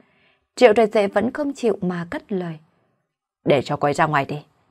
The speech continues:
mình muốn nói chuyện với Húc." "Không cần phải nói chuyện, tôi đồng ý. Mà anh nữa,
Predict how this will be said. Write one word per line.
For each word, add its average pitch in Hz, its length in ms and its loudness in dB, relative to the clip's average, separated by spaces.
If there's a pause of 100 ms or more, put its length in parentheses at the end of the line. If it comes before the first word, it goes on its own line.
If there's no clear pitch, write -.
(100)
mình 160 180 2
muốn 147 120 0
nói 170 120 2
chuyện - 160 0
với 156 100 -2
Húc." 190 160 -8 (960)
"Không 165 180 6
cần 160 140 4
phải 151 100 -2
nói 156 140 -4
chuyện, 175 220 -8 (100)
tôi 190 120 0
đồng 180 140 0
ý. 165 280 -6 (720)
Mà 175 120 4
anh 180 240 2
nữa, 190 180 -8